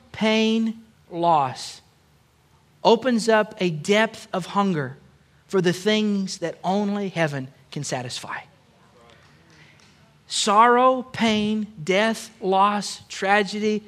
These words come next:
defeat are things that God doesn't thrust upon us,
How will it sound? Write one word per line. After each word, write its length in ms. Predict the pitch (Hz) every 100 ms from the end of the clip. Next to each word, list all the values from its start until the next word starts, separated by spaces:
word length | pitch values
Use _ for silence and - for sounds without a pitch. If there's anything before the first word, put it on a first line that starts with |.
| -
defeat 600 | 185 165 - 226 139 - - _ _ _ _ _ -
are 100 | 160
things 600 | 233 277 294 262 - - _ _ -
that 120 | 170
God 300 | 226 254 247
doesn't 280 | 233 220 196
thrust 340 | - 226 -
upon 320 | 202 220 214
us, 320 | 170 135 -